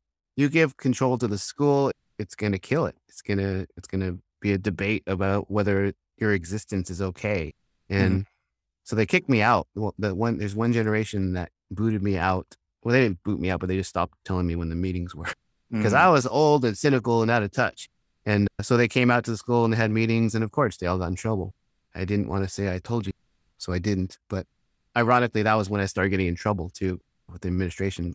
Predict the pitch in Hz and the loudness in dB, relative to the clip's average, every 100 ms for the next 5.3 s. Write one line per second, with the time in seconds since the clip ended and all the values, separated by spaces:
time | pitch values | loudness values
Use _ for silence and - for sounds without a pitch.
0 | - - - 95 90 87 87 80 - 98 | -12 -16 -6 -2 0 0 0 -4 -4 -2
1 | 92 85 85 101 92 - 82 85 - - | 0 0 -2 -2 -4 -4 -8 -6 -8 -8
2 | 92 87 101 92 - 87 92 - 220 - | -8 -2 0 0 -2 -12 -8 -2 -2 -4
3 | 139 175 180 170 _ - 202 220 107 - | -4 -2 0 -2 _ -2 2 2 2 -4
4 | 104 92 - - _ _ _ _ - 101 | -12 -12 -12 -20 _ _ _ _ -2 0
5 | 92 87 | 0 -2